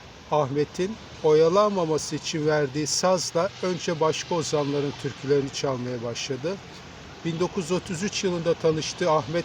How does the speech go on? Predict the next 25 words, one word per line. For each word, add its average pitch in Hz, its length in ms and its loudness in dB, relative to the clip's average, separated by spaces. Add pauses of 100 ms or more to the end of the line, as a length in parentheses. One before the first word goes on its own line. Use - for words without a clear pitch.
Kutsi 165 280 -6
Teçer'in 165 500 0
teşvikleriyle 151 840 0 (500)
kendi 165 280 0
sözlerini 160 720 2
yazıp 151 360 2 (300)
söylemeye 147 680 4
başladı. 127 460 -4 (800)
Aşıklık 170 600 2
geleneğinin 170 520 4
son 208 440 2
büyük 170 240 0
temsilcilerinden 151 880 2
olan 143 240 4
Aşık 139 380 0
Veysel, 170 420 2 (480)
bir 202 220 2
dönem 170 360 2
yurdu 160 300 -2
dolaşarak 160 640 4
köy 190 260 2 (100)
enstitülerinde 151 1000 0
saz - 360 0
hocalığı 143 420 0
yaptı 139 480 -2